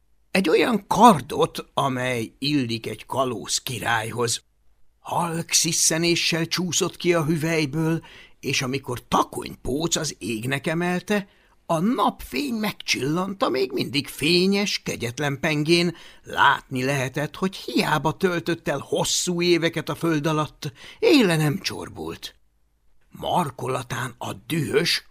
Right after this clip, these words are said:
kusza szakállú mennydörgő torképe díszelgett, a pengén pedig, ö, világosabb ezüsttel egy villám haladt végig cikcakban.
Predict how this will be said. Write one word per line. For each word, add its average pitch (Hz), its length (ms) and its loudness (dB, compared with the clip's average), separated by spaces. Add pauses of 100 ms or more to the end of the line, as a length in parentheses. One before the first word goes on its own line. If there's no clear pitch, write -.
kusza 233 340 0
szakállú 170 720 0
mennydörgő 165 640 0
torképe 139 760 -4
díszelgett, 151 920 -2 (300)
a 254 180 -2
pengén 165 640 2
pedig, 220 500 -2
ö, 247 260 -2
világosabb 143 760 -2
ezüsttel 175 560 -4
egy 220 280 -4
villám 156 520 6
haladt 151 360 -2
végig 143 480 0
cikcakban. 107 840 -6